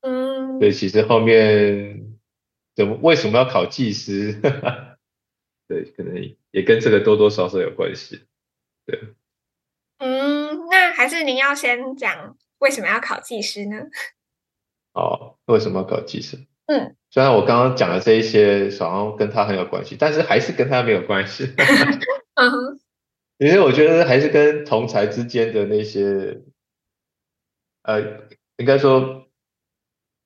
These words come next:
Speaker 2: 我，我，我，我一出社会就去，就去上班。可是一上班，
Speaker 1: 嗯。
Speaker 2: 你大学毕业，其实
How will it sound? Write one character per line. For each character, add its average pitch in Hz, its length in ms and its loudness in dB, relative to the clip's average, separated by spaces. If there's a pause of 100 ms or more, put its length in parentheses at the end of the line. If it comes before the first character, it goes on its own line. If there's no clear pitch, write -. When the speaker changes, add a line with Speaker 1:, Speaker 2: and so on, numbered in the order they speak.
Speaker 2:
我， 110 580 4
我， 107 420 2
我， 110 400 -2 (220)
我 - 140 4
一 139 100 2
出 147 180 -2
社 139 280 4
会 117 520 2 (320)
就 127 100 -2
去， 117 340 -2
就 127 100 0
去 123 100 -2
上 110 140 -4 (240)
班。 76 260 -8 (100)
可 117 100 0
是 143 180 2
一 131 60 -2
上 127 260 -2
班， 117 220 0
Speaker 1:
嗯。 95 100 -8
Speaker 2:
你 92 40 -10
大 117 200 -2
学 104 160 -4
毕 107 220 -4
业， 101 180 4
其 - 160 -10
实 98 400 -10